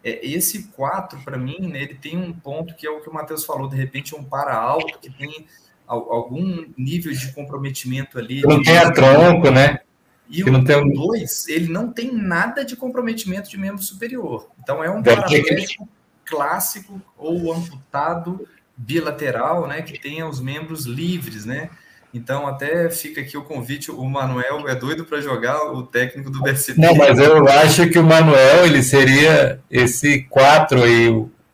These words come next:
Speaker 2: que seria um e meio. Eu, eu, pelo que eu entendi, o dois ponto zero seria o paraplégico que tem equilíbrio de tronco, não? Tipo, com lesão no lombar.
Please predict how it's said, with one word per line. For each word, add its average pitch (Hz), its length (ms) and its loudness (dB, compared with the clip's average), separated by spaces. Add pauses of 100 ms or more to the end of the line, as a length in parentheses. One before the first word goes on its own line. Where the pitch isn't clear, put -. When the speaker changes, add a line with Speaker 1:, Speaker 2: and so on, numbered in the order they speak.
(360)
Speaker 2:
que 123 180 -2
seria 131 380 2
um 147 60 4
e 156 80 4
meio. 127 480 4 (680)
Eu, 127 160 4 (160)
eu, 190 360 4
pelo 175 280 4
que 185 60 2
eu 196 60 6
entendi, 190 280 4
o 175 60 6
dois 180 240 4
ponto 175 240 2
zero 151 260 4
seria 160 260 4
o 160 80 4
paraplégico 156 800 4
que 180 120 0
tem 175 160 4
equilíbrio 170 340 4
de 196 160 2
tronco, 147 480 2
não? 160 320 2 (360)
Tipo, 131 320 -2
com 135 100 -4
lesão 139 380 6
no 135 80 4
lombar. 120 760 4